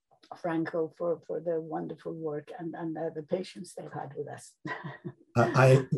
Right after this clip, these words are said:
Speaker 2: also want to thank them because
Speaker 1: <laughs>
Speaker 2: everything we do here, we do because of them and because of, uh, all their remarkable work.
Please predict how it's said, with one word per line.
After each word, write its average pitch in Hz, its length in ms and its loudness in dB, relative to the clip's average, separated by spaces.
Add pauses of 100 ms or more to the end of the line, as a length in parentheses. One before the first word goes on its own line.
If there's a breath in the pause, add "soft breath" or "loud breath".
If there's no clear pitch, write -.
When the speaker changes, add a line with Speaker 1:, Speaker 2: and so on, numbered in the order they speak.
Speaker 2:
also 143 340 12
want 120 200 12
to 113 80 10
thank 113 320 8
them 123 260 8
because - 440 2
Speaker 1:
<laughs> 123 40 8
Speaker 2:
everything 131 460 8
we 107 140 6
do 127 120 8
here, 123 380 10
we 107 160 8
do 107 200 8
because 101 400 6
of 104 180 4
them 127 240 2
and 113 140 -6
because 101 380 2
of, 95 200 -2
uh, 95 160 6
all 117 260 2
their 107 200 4
remarkable 107 640 2
work. 127 280 6